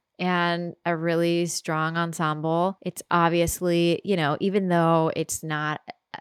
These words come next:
a super original plot line, we still wanna know what happens. They still add in, like, enough suspense to it where it's like, we know the other shoe's gonna drop, but just, it's just a matter of when. So it does keep us interested.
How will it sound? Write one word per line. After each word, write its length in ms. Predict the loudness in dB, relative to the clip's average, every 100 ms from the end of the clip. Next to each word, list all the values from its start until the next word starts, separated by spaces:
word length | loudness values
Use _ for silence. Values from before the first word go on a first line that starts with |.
| -8
a 80 | -4
super 520 | -2 -2 -4 -4 -6
original 760 | -6 -8 -8 -6 -6 -6 -10 -10
plot 340 | -2 0 0
line, 440 | 0 0 0 -2 -8 _ -2
we 180 | 2 2
still 420 | 2 4 4 6
wanna 260 | 4 2 0
know 220 | 0 2 4
what 120 | 2
happens. 540 | 0 -6 -6 -8 -2
They 120 | 0
still 300 | 0 0 2
add 180 | 2 2
in, 180 | 0 -4
like, 140 | -6
enough 280 | -6 -4 -6
suspense 580 | -6 -10 -6 -6 -6 -6
to 160 | -2 2
it 200 | 2 2
where 100 | 0
it's 140 | 2
like, 200 | -2 -2 -10 -20 -20 -8
we 180 | -6 0
know 420 | 4 6 8 6
the 160 | 4
other 200 | 4 4
shoe's 240 | 2 -2 -2
gonna 180 | -4 -2
drop, 360 | 2 2 2 -6
but 140 | -6
just, 200 | -6 -6
it's 100 | -6
just 180 | -6 -4
a 40 | 0
matter 320 | 0 0 -2
of 120 | -4
when. 300 | -6 -6 -10 _ -20 -20 -14
So 560 | -2 2 6 6 4 _ _
it 140 | -2 2
does 180 | 2 2
keep 220 | -6 -4
us 140 | -4
interested. 680 | -4 -6 -4 0 0 -2